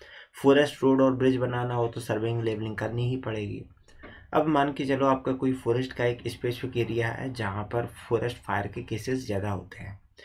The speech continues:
तो इसके लिए आपको कितना टाइम लगेगा यहाँ से वहाँ तक पहुँचने में। अगर फायर मैनेजमेंट कर रहे हो आप तो उसके लिए भी आपको डिस्टेंस पता होगी, तभी उसी के हिसाब से आप प्लानिंग कर पाओगे।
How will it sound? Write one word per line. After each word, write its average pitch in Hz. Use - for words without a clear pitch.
तो 185
इसके 180
लिए 160
आपको 143
कितना 139
टाइम 120
लगेगा 110
यहाँ 104
से 117
वहाँ 95
तक 104
पहुँचने 101
में। 110
अगर 120
फायर 113
मैनेजमेंट 107
कर 104
रहे 98
हो 98
आप 113
तो -
उसके 175
लिए 143
भी 147
आपको 139
डिस्टेंस 123
पता -
होगी, 113
तभी 131
उसी 120
के 117
हिसाब 104
से -
आप 135
प्लानिंग 101
कर 95
पाओगे। 90